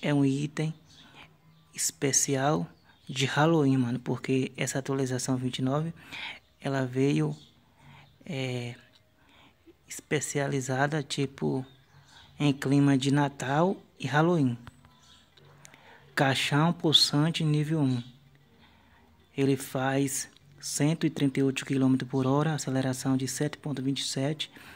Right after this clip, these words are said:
escudo de seis ponto setenta e cinco e anda em duas dimensões, tanto na água como na terra. Então ele anda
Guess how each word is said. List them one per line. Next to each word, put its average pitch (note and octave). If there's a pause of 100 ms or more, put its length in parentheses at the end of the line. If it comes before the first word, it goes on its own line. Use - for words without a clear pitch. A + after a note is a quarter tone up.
(280)
escudo C#3+
de C3+ (360)
seis D3
ponto C3+
setenta C3+
e -
cinco E3 (720)
e F3+ (540)
anda D#3+
em D#3
duas D#3+
dimensões, C3+ (340)
tanto C3+ (920)
na C3
água F3 (320)
como D3
na E3
terra. B2
Então C#3
ele C#3
anda C#3